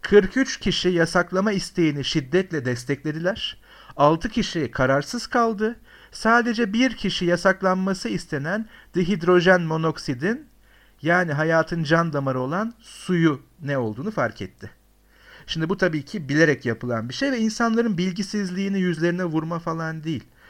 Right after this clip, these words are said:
Ama şöyle bir şey var, yani bir zahmet bunu bilelim.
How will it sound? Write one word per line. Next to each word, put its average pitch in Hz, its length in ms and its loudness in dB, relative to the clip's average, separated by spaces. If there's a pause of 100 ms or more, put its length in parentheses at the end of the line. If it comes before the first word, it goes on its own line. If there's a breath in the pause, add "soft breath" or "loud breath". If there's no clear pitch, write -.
(160 loud breath)
Ama 208 200 2
şöyle 220 320 -2
bir 208 60 -10
şey 214 240 -2
var, 110 220 -2
yani 123 260 -8
bir 220 100 -4
zahmet 151 500 -4
bunu 180 200 -8
bilelim. 120 280 -6